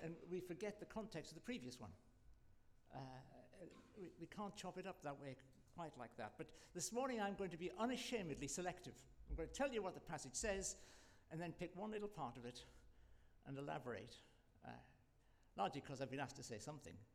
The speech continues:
you know. Let me read. John chapter thirteen, verse eighteen. This is, uh, as I said, immediately after the, the, the feet washing and, uh, servanthood and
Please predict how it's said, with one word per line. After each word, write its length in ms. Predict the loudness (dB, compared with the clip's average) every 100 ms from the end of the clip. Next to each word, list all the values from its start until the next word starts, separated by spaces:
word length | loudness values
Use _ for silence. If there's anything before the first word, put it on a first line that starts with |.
| -20 -8
you 80 | -6
know. 60 | -6 -12 -18 -20 -20 -20 -18 2
Let 120 | 4
me 80 | 6
read. 260 | 4 4 2 -8 -10 -10 -10 -10 -12 -6 -4 -2 0
John 300 | 2 4 2
chapter 240 | 2 0 0
thirteen, 540 | 2 2 2 2 0 0 -2
verse 240 | -2 -2 -4
eighteen. 560 | -4 -4 -4 -4 -4 -6 -8 -10 -8 -10 -12 -14 -16 -16 -4 4
This 160 | 4
is, 140 | 4 -2
uh, 1120 | -6 -10 -12 -14 -14 -14 -14 -12 -6 6 8
as 100 | 8
I 20 |
said, 300 | 4 2 2
immediately 360 | 0 -2 0 0
after 200 | 0 -2
the, 120 | -4 -4
the, 120 | -4 -4 -6
the 60 |
feet 280 | -2 -2 0
washing 540 | 0 0 -2 0 -2 -2
and, 440 | -4 -4 -4 -4 -4
uh, 40 | -4 -6 -12 -16 -18 -8
servanthood 880 | 0 2 2 0 -2 0 2 0 -2 -8 -4
and 320 | -2 0 -2